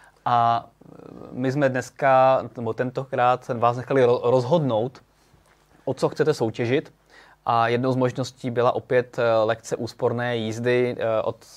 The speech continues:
Marka Tomíška na portálu Naučme se C Z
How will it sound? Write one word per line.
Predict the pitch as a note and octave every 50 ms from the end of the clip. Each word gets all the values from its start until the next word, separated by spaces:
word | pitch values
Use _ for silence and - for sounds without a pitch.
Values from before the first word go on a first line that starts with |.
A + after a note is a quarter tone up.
| C#3 A2 D2 D#2
Marka | G#2+ A2+ A2+ A2 - B2
Tomíška | - A#2+ A2+ A#2 A#2 - - - - A#2+ A#2 A#2 A#2
na | - A#2 A2+ A2+ G#2+
portálu | - A#2+ A2 - - A#2 A2+
Naučme | G#2+ G#2 G#2+ - - A#2+ A#2
se | - C#3+ B2+
C | - - A2 F#2+ G#2
Z | - E3 G3+